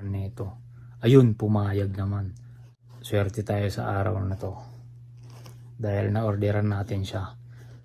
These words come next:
Para lang makasiguro na hindi siya mag-back out kapag na-order ko na. Hiningan ko siya ng kalahating bayad. Ayun, nag-send kagad.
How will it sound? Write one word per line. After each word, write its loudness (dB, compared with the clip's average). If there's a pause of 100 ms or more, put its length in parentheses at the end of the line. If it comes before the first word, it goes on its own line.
(140)
Para 6
lang 8
makasiguro 4 (1040)
na 4 (960)
hindi 4
siya 4
mag-back 2
out 0 (1040)
kapag 2
na-order 6
ko -2
na. -2 (640)
Hiningan 8
ko 2
siya 2 (240)
ng 4
kalahating 4
bayad. 2 (160)
Ayun, 4 (640)
nag-send 6
kagad. 4